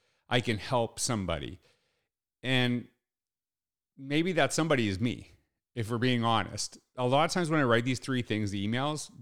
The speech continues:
people will reach out to me and say how much of an impact they've had on them, how much they've resonated. But the reason I write them is typically there's something I'm going through. And I don't think that every single email reaches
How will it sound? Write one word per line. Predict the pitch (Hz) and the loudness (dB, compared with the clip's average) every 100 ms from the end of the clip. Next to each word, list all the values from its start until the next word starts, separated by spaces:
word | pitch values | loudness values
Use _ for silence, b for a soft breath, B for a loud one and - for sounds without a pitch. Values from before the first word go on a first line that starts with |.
| 107 _ _ - | -20 _ _ -8
people | 160 160 175 | -6 -2 0
will | 165 135 - | 2 0 0
reach | 131 120 | -2 0
out | 117 117 | 0 0
to | 131 | -2
me | |
and | 113 | -2
say | 113 107 | -2 -2
how | 101 131 | -2 -4
much | 143 139 | -2 -2
of | 117 | -4
an | 110 | -4
impact | 120 123 123 120 | -4 -2 -2 -2
they've | 117 | -4
had | 120 110 113 | 0 0 0
on | 117 | -2
them, | 117 113 110 - b b b b b b | -2 -2 -4 -10 b b b b b b
how | - 135 | -2 0
much | 147 139 - | 2 0 -2
they've | - 110 107 | -2 0 0
resonated. | 95 104 123 127 139 135 135 135 135 - 113 | 2 4 4 2 0 2 0 0 -4 -8 -6
But | 135 | -4
the | 135 | -2
reason | 123 165 175 156 | 2 2 2 2
I | 123 | 2
write | 101 120 139 | 4 2 2
them | 147 | 0
is | 123 - | 0 0
typically | 156 143 147 147 127 | -2 -2 -2 -2 0
there's | 113 - | 0 -2
something | 117 107 92 | -2 -2 -2
I'm | 85 87 | -2 -2
going | 82 71 80 | -6 -8 -8
through. | - 82 76 87 _ _ _ _ _ _ _ _ - | -8 -8 -8 -10 _ _ _ _ _ _ _ _ -2
And | 135 | 2
I | 143 | 2
don't | 175 175 156 | 2 0 -2
think | 143 143 | 0 0
that | 123 117 - _ _ 131 | 2 0 0 _ _ -2
every | 139 147 | 0 2
single | 143 143 131 120 | 0 0 -2 -2
email | 117 123 110 104 104 95 _ _ _ | -2 0 0 0 -2 -6 _ _ _
reaches | 110 131 131 117 101 | -2 0 0 -2 -4